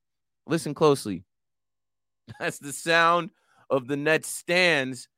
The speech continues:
filtering out and leaving only Nets fans. This Nets world has been built. It didn't look great, right? All-Star break. We hit the All-Star break. We do the crossover pod with Nets Kingdom. We do the, uh,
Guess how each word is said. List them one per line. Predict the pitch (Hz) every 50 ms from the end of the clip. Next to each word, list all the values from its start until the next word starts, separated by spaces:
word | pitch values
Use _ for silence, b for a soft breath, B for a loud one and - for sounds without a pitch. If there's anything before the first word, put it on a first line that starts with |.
| _ _ _ _ _ -
filtering | 165 170 175 175 165 156 147 143 143
out | 151 165 165 147 123 - - _ _ _ _ -
and | 120 135 135 131
leaving | 151 180 185 160 139 139 131 127 120 - _ _ _ _ _ _ _ _ _ _ _ _ _ -
only | - 160 175 165 156 147
Nets | 135 143 151 165 156 -
fans. | - - 127 113 101 92 92 113
This | 123 113 117
Nets | 131 165 175 160 -
world | 160 151 139 131 120 - _ _ _
has | - 147 147 143 117
been | 104 123 117 107
built. | 92 85 147 156 123 104 - _ _ _ _ _ _ _ _ _ _ -
It | 131 127 120
didn't | 165 185 190 196 175
look | 165 175 190 185 107
great, | - 107 127 180 196 175 127 - -
right? | 110 127 147 160 -
All-Star | - 139 160 170 170 - - 175 165 170 160
break. | 131 165 170 175 175 - -
We | 147
hit | 147 165 -
the | -
All-Star | 127 143 151 151 143 - 156 156 151
break. | 135 120 151 151 156 -
We | 139 135
do | 123 147 143
the | 127
crossover | - - 156 147 147 143 - 151 143 127 135 120
pod | - 147 139 139 139 135 120
with | 113 98 85
Nets | 131 143 139 - -
Kingdom. | - - 151 151 151 147 143 147 143 135 120 b b b b b b
We | - 120
do | 120 135 139
the, | 127 123 120 120 120 117
uh, | 110 104 101 98 95